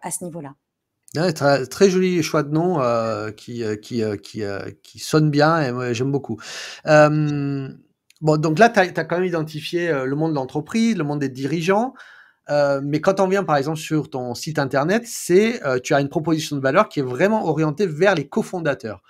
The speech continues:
Speaker 2: Et, euh, et là, est-ce que c'est, euh, quelle est la rationalité derrière ? Parce que, bon, moi, je connais un peu la rationalité parce qu'on a discuté un petit peu avant, mais, euh, est-ce que tu peux un peu nous parler un peu de, de,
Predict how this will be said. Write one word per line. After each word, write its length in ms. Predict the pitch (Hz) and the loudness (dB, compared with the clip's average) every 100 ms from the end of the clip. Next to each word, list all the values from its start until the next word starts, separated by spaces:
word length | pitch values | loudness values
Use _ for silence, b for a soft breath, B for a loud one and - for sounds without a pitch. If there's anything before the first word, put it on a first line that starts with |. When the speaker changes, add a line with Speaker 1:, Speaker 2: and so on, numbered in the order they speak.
| b b b b | b b b b
Speaker 2:
Et, 200 | 151 147 | -2 2
euh, 80 | 143 143 | 4 4
et 80 | |
là, 160 | 160 202 | 2 2
est-ce 140 | 175 | 0
que 140 | - 208 | -2 -2
c'est, 420 | - - 190 180 | -2 4 6 6
euh, 240 | 156 143 | 6 2
quelle 160 | 143 196 | 2 4
est 60 | 208 | 6
la 100 | 165 | 6
rationalité 580 | 165 156 165 156 156 | 2 -2 -2 -2 0
derrière ? 300 | 151 147 196 | -2 0 -2
Parce 140 | 196 - | -6 -10
que, 160 | 139 | -10
bon, 260 | 127 135 127 | -8 -8 -10
moi, 160 | 117 113 | -10 -12
je 80 | |
connais 160 | 110 139 | -6 -4
un 80 | 139 | -2
peu 80 | 156 | 2
la 80 | |
rationalité 320 | 143 139 160 185 | 2 0 -4 -6
parce 80 | |
qu'on 80 | 139 | -4
a 80 | 131 | -6
discuté 320 | 123 - - | -8 -12 -10
un 80 | 131 | -10
petit 140 | 120 | -10
peu 100 | - | -6
avant, 220 | 131 143 196 | -4 -2 -4
mais, 160 | 143 B B B B _ | -6 B B B B _
euh, 260 | 127 123 123 123 - _ _ | -8 -6 -6 -10 -16 _ _
est-ce 140 | - 147 | -20 -12
que 80 | 185 | -10
tu 100 | - | -2
peux 120 | 185 | -2
un 80 | 156 | 0
peu 100 | 170 | -2
nous 140 | 165 | -4
parler 340 | 156 151 156 | 0 2 2
un 100 | 185 | 2
peu 140 | 156 160 | 0 -2
de, 680 | 151 143 139 131 131 131 127 | -2 0 0 -2 -2 -4 -6
de, 600 | 123 135 127 123 120 120 | -2 0 0 -2 -4 -8